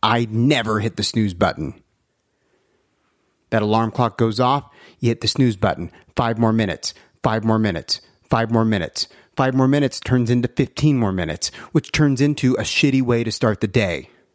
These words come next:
Because next thing you know, you're tired. You're in a bad mood. And when you walk into a situation tired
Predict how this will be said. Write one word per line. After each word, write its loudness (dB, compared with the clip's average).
Because 0
next 0
thing 2
you 2
know, 0
you're 0
tired. -2
You're 2
in 0
a 0
bad 0
mood. 0
And 0
when 2
you 2
walk 2
into 2
a 0
situation 0
tired 2